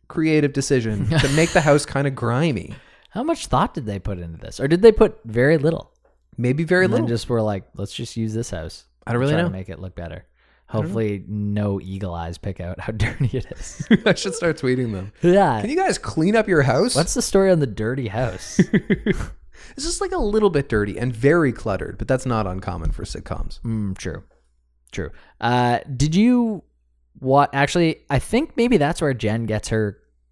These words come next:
Speaker 2: cleaning style from, is from, like, the way houses look on T V.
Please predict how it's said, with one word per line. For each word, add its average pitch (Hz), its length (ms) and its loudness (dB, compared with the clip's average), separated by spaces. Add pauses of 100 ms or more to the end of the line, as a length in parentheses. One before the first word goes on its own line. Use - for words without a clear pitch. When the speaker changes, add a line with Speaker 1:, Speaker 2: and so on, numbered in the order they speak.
(160)
Speaker 2:
cleaning 110 380 -4
style 85 280 -8
from, 80 280 -10
is 82 160 -14
from, 92 220 -8
like, 85 340 -10 (440)
the 120 160 -6
way 104 140 -2
houses 92 460 -4
look 95 160 -6
on 90 160 -6
T 85 160 -8
V. 80 260 -14